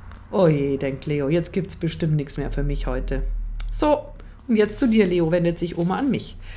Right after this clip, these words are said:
„Was möchtest du dir denn diese Woche von deinem Oma-Taschengeld kaufen?“ „Ähm, also, äh, ich wollte“, stottere ich,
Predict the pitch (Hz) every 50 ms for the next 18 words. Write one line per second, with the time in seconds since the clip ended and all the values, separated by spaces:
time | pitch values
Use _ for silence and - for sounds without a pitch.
0 | - - - - - 403 - - 339 311 - - 262 - - - 220 190 185 165
1 | 170 165 165 170 170 160 160 156 151 151 - 190 190 226 208 196 185 196 226 247
2 | 240 - - - 208 196 180 147 139 - - 147 - - 160 139 139 139 - -
3 | - 143 131 135 - 160 - - - 214 214 214 226 226 226 226 - - - -
4 | - - - - - - - - 214 220 214 208 226 226 220 - 220 208 208 208
5 | 208 202 202 202 202 202 202 202 202 202 214 - - - 202 208 214 220 226 226
6 | 226 - 226 226 220 220 220 220 220 - - 220 220 220 233 226 226 202 220 226
7 | 226 -